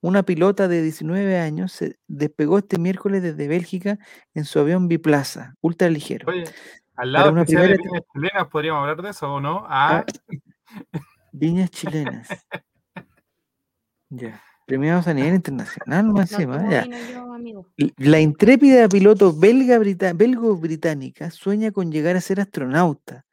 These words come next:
Speaker 1: pero actualmente su objetivo es ser la mujer más joven en realizar un vuelo en solitario alrededor del globo.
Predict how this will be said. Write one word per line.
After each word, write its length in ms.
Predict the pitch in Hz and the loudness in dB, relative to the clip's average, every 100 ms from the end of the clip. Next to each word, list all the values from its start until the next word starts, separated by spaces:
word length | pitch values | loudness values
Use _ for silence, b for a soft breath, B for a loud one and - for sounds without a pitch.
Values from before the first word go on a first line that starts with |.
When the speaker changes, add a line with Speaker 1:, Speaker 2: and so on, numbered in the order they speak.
| b b b b | b b b b
Speaker 1:
pero 160 | 143 139 | 0 0
actualmente 640 | 143 208 214 208 202 208 | 2 4 4 4 2 0
su 100 | 185 | -4
objetivo 400 | 160 156 170 190 | -10 -8 -4 -4
es 60 | |
ser 120 | 175 175 | -4 -6
la 80 | 170 | -6
mujer 260 | 160 185 | -4 -6
más 180 | 170 170 | -6 -6
joven 400 | - 185 202 220 | -4 -2 0 0
en 80 | 208 | 0
realizar 400 | 190 160 - 185 | -4 -6 -4 -2
un 140 | 175 | -2
vuelo 200 | 170 185 | -2 -2
en 40 | 190 | -2
solitario 480 | 180 151 165 185 185 | -4 -4 -2 0 0
alrededor 360 | 160 156 175 | 0 0 0
del 120 | 175 | -2
globo. 420 | 151 147 67 123 | -2 -4 -4 -6